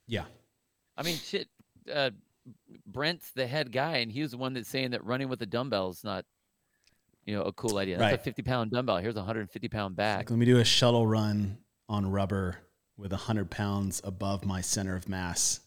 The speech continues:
Speaker 1: and change directions as fast as I can." I was like, "That is, uh, like, the best recipe you could," and I, now, thank God nobody got hurt, but, like,
Speaker 2: Oh, totally.
Speaker 1: that's an A C L. <laughs> Like
Speaker 2: I do. My, my knees were,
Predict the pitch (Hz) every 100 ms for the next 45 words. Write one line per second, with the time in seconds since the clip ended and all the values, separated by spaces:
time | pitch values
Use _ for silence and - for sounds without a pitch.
0 | _ _ _ _ - 87 - 107 101 -
1 | 98 92 - 92 85 - - - 107 -
2 | 95 - - 82 - 90 82 80 87 85
3 | - - _ _ _ 110 139 185 185 147
4 | 143 139 117 123 120 113 104 - - _
5 | _ _ _ 113 98 101 123 110 98 -
6 | _ _ 135 139 - - 123 - 117 -
7 | 98 95 101 95 127 156 127 104 - 175
8 | 214 139 127 120 104 104 98 95 95 -
9 | 78 69 - - 90 87 82 - 170 113
10 | 143 156 104 82 - 143 175 156 147 -
11 | 131 127 120 95 - _ - - - -
12 | - - - 165 - - - 120 143 131
13 | 135 139 143 156 151 127